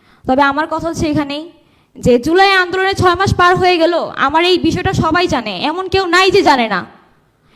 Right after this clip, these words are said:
এখনো কেন তাদের শাস্তি হইল না? আমি কেন আমার ন্যায্য বিচারটা এখনো পাইলাম না? সবার কাছে আমার একটাই অনুরোধ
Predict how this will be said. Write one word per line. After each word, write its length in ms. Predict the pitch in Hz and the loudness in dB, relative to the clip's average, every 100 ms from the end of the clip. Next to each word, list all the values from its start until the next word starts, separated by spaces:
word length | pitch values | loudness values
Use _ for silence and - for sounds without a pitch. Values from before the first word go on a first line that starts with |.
| - | 2
এখনো 320 | 339 427 453 453 | 2 2 0 2
কেন 100 | 440 427 | 2 2
তাদের 180 | 381 415 | 0 0
শাস্তি 240 | 349 339 359 | 0 2 4
হইল 140 | 294 226 190 | 6 4 0
না? 60 | 190 - _ _ _ | -8 -12 _ _ _
আমি 180 | 302 339 | 0 2
কেন 200 | 403 403 427 | 4 4 4
আমার 120 | 415 381 | 4 2
ন্যায্য 180 | 370 370 359 | 2 4 4
বিচারটা 220 | 370 349 | 4 2
এখনো 180 | 339 320 | 2 2
পাইলাম 220 | 277 240 214 | 4 4 0
না? 80 | 185 220 - - _ _ _ _ _ _ _ _ _ _ _ _ _ _ _ _ _ _ _ _ _ - | -6 -8 -16 -20 _ _ _ _ _ _ _ _ _ _ _ _ _ _ _ _ _ _ _ _ _ 0
সবার 260 | 269 294 359 | 2 4 4
কাছে 140 | 381 392 | 2 2
আমার 160 | 381 349 | 2 -2
একটাই 240 | 339 392 370 | 0 -2 -2
অনুরোধ 340 | 381 392 440 | -4 -4 -4